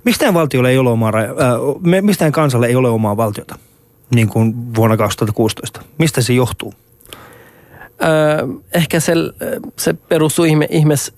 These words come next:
Speaker 2: ihmisen luonteeseen, että ihminen on, äh, ahne. Että se ei ha-, se ha-, se ei halua niin kuin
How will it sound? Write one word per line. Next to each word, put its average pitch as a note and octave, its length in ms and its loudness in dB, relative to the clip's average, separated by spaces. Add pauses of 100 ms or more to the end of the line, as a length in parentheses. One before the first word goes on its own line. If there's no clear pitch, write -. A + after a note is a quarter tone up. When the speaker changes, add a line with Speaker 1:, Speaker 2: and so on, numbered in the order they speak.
Speaker 2:
ihmisen D3+ 360 4
luonteeseen, A#2+ 600 0
että - 200 -2
ihminen C3 400 4
on, B2+ 260 0 (140)
äh, - 1120 -14
ahne. A#2 420 2 (220)
Että - 140 -2
se D3 80 0
ei C#3 60 2
ha-, C#3 120 2
se - 140 0
ha-, D3+ 280 0
se C#3 120 -2
ei D#3 60 0
halua D#3 360 2
niin B2+ 120 0
kuin B2+ 240 -2